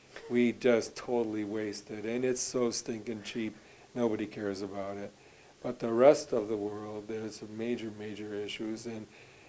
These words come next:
we have a sister company who is involved in that. So there's a special level of passion about it.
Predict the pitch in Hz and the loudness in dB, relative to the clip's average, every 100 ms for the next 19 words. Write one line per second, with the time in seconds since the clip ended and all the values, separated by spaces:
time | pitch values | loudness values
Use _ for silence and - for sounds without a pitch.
0 | - - 120 123 117 113 107 107 107 107 | -20 -2 6 8 8 6 4 2 -2 -4
1 | 107 104 127 - 113 - 117 107 110 110 | -6 -4 -4 -4 -8 -8 -8 -8 -10 -8
2 | 107 107 110 107 107 120 117 107 104 101 | -8 -6 -4 -2 -2 0 0 -2 -6 -2
3 | 107 107 101 - 104 104 104 104 - - | -2 -2 -4 -10 -8 -8 -6 -8 -10 -8
4 | 120 113 104 - - - - - - 120 | -6 -6 -8 -14 -20 -20 -20 -20 -8 -4
5 | 107 107 - - 123 - 107 107 107 107 | -2 -4 -4 2 2 2 -4 -4 -4 -6
6 | 104 104 101 98 120 123 104 107 98 104 | -6 -6 -8 -6 -2 -2 -4 -10 -6 -6
7 | 101 104 104 | -4 -6 -10